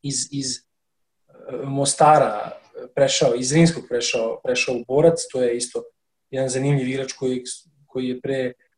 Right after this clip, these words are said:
bio deo Mege, čini mi se i tako dalje, i oni imaju tih nekih pet, šest igrača koji će da, da guraju, mada je roster, e, fino popunjen. Tu je i Aljoša Janković koji je igrao za, za, za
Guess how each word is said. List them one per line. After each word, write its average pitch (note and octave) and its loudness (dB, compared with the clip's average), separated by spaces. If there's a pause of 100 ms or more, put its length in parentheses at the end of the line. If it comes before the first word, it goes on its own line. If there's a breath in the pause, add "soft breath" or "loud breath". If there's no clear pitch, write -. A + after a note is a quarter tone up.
(880)
bio C#3+ 4
deo C#3 4
Mege, C#3 4
čini C#3 -2
mi C3 -2
se C3 -4
i B2+ -8
tako C3 2
dalje, E3 8
i E3 6
oni F3 8
imaju F3 6
tih E3+ -2
nekih F3 0
pet, F3 4
šest E3+ -2
igrača E3 4
koji D#3 2
će D#3 0
da, D3+ 6
da D3 4
guraju, E3 6
mada E3+ 6
je F3 10
roster, G3+ 6
e, - 2 (380)
fino G#3 6
popunjen. C#3+ 2 (200)
Tu D#3 2
je D3+ 4
i D3 -2 (400)
Aljoša D#3 6
Janković D#3+ 4
koji C3+ -8
je C3+ -4
igrao C#3 0
za, B2+ -4
za, B2+ -6
za C3 -6